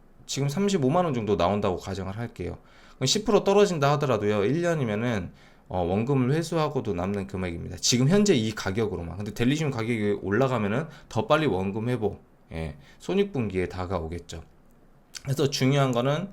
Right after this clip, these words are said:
삼백오십, 삼백, 지금 현재 기준 삼, 삼백 한 구십만 정도 할 거예요. 삼백구십만 원 정도 투자를 해서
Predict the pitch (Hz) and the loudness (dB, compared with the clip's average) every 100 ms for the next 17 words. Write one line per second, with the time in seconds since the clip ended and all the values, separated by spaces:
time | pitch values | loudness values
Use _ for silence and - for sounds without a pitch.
0 | - - - - - - - - - _ | -16 -20 -20 -20 -20 -20 -20 -20 -20 _
1 | - - 226 240 233 170 170 175 220 226 | -8 -2 2 4 4 2 0 -2 -2 2
2 | 214 208 147 160 190 165 127 131 131 160 | 2 2 0 0 0 2 2 2 0 -4
3 | 151 - - 190 185 160 147 - 165 135 | -8 -12 -6 -2 0 0 -2 -2 0 0
4 | 98 113 135 113 - 170 175 - 117 143 | 0 -2 0 0 0 -4 -6 -6 -4 0
5 | 135 123 113 107 101 101 143 151 135 120 | 0 0 0 0 -2 -2 -4 -4 -2 -2
6 | 127 - 101 95 | -2 0 0 0